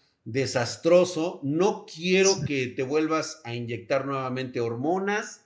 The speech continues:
Speaker 1: No
Speaker 2: <laughs>
Speaker 1: quiero que, este, nuevamente, güey,
Speaker 2: Oye,
Speaker 1: ¿sabes
Speaker 2: había
Speaker 1: lo
Speaker 2: que
Speaker 1: que
Speaker 2: aguantar,
Speaker 1: pagamos?
Speaker 2: había que aguantar ese maratón, este,
Speaker 1: No,
Speaker 2: tan,
Speaker 1: sí, hijo,
Speaker 2: tan
Speaker 1: pero
Speaker 2: impresionante de
Speaker 1: ¿sabes lo que me sale tu, tu seguro de gastos médicos mayores en el extranjero?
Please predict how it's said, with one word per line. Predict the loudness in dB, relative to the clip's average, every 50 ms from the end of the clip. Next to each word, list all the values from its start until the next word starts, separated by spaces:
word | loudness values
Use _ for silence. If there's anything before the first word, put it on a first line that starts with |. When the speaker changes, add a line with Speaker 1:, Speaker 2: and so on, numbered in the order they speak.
| _ _ _ _ -2 2 10 12 12 12 12
Speaker 1:
No | 12 12 12
Speaker 2:
<laughs> | 12 12
Speaker 1:
quiero | 8 4 4 4 2
que, | 0 0 2 2 4 4 2 2 0 -2 -2
este, | -2 0 0 2 0 -2 -4 -4 -4 -4 -2
nuevamente, | -2 -2 -2 0 -2 -2 -4 -4 -6 -12 -14 -12
güey, | -10 -2 4
Speaker 2:
Oye, | 8 10 10
Speaker 1:
¿sabes | 10 10
Speaker 2:
había | 8 8 6
Speaker 1:
lo | 6
Speaker 2:
que | 6
Speaker 1:
que | 6
Speaker 2:
aguantar, | 4 4 4 2 2 2 4 4 4 2 2
Speaker 1:
pagamos? | -2 -2 -2 -2 -2
Speaker 2:
había | -2 0 0 0 0
que | 2
aguantar | 2 2 2 2 0 0 2 2 2
ese | 2 0 -2
maratón, | -4 -2 -2 -4 -4 -6 -4 -6 -4 -4 -4 -4
este, | -4 -6 -6 -8 -10 -8 -6 -6
Speaker 1:
No, | -4 -4 -4 -4 -4 -4 -6 -6
Speaker 2:
tan, | -6 -6
Speaker 1:
sí, | -6 -6 -6 0
hijo, | 2
Speaker 2:
tan | 6 8
Speaker 1:
pero | 8 8
Speaker 2:
impresionante | 8 8 6 6 6 4 0 0 -2 -4 -2 -4
de | -2 -2 -4 -4 -8 -12 _ _ _ _ _ _ _ _ _ -18 -8
Speaker 1:
¿sabes | 0 2 2 2 4 2
lo | 0 2 0
que | 0
me | -2 -2 0
sale | 0 2 2 2 0
tu, | -2 -2 -2 -2 0 0 -2 -4 -4 -6
tu | -8 -8
seguro | -6 -4 -4 -2 -2 -2 0
de | 0
gastos | 0 0 -2 -2 -6 -8 -4
médicos | -4 -4 -4 -4 -4 -6 -4
mayores | -4 -2 -2 -2 -4 -4 -6 -6
en | -6 -6
el | -6 -6
extranjero? | -8 -8 -10 -10 -8 -4 -2 -2 -2 -2 -6 -8